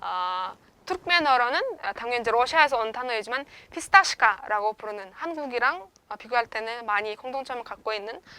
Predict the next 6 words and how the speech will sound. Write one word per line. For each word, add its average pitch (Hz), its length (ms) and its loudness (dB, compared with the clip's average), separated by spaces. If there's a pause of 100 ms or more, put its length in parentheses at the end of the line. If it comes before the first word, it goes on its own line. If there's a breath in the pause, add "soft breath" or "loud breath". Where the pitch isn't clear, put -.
(180 loud breath)
어, 190 440 -8
곳입니다. 196 500 -12 (720 loud breath)
어, - 280 -14 (140)
이것은 285 460 2
이제 240 120 -4
오늘날도 247 920 4